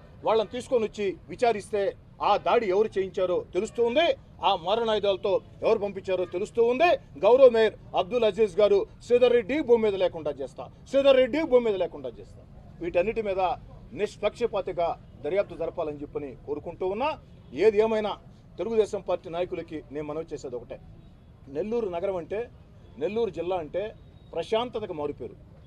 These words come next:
రౌడీ రాజకీయాల్ని, గూండాయిజాన్ని, ఇలాంటి వాటిని నెల్లూరు జిల్లా ప్రజలు క్షమించరు. దయచేసి ఎన్నికలు పూర్తయినాయి, ప్రజలు తీర్పునిచ్చారు, ఆ తీర్పు వచ్చే నెల వెల్లడవుతుంది.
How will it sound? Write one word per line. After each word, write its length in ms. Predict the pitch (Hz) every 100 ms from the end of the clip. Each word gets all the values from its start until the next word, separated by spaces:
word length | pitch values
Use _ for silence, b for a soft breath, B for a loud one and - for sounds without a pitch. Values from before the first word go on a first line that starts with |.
| - - 120
రౌడీ 320 | 151 208 240 214
రాజకీయాల్ని, 760 | 185 196 190 185 175 202 247 - - - - -
గూండాయిజాన్ని, 840 | 180 247 226 190 160 170 202 269 - - - - - - -
ఇలాంటి 300 | 165 208 196
వాటిని 440 | 185 214 220 196 156 -
నెల్లూరు 300 | 147 208 220
జిల్లా 240 | 180 180 170
ప్రజలు 400 | 165 165 165 - -
క్షమించరు. 480 | 170 165 160 120 - - - - -
దయచేసి 680 | 165 214 208 240 277 302 302 - -
ఎన్నికలు 320 | 147 214 233 190
పూర్తయినాయి, 500 | 180 160 170 156 - - - - - -
ప్రజలు 280 | 185 233 262
తీర్పునిచ్చారు, 720 | - 214 - 160 120 156 147 - - - -
ఆ 120 | 156 262
తీర్పు 500 | 254 277 - 349 370 -
వచ్చే 280 | 151 165 202
నెల 280 | 180 208 190 - - - -
వెల్లడవుతుంది. 640 | 143 180 156 - 120 117